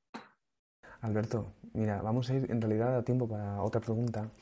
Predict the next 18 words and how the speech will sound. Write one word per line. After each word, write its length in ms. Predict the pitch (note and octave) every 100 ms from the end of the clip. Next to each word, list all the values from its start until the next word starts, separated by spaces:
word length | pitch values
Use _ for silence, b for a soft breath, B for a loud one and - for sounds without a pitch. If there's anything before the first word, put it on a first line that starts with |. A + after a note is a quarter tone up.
| B B B B -
Y 60 |
es 100 | A#2
que, 120 | -
claro, 300 | B2 B2 G2
dentro, 380 | E2 A2+ B2 C3
cuando 200 | G#2+ G2+
ya 60 | G#2
empiezas 340 | A#2+ B2+ B2+
a 40 | A#2
abrir, 360 | B2 B2 - -
eh, 600 | G#2 G2+ G2+ G2+ G2+ G2 G2
la 100 | G2
caja 220 | G#2 A#2
de 80 | A2
Pandora 380 | G#2+ A2 A2 G#2+
de 420 | G#2+ G#2 G#2 G#2 -
las, 460 | - G2+ G2+ - -
las 440 | G#2+ G2 F#2+ -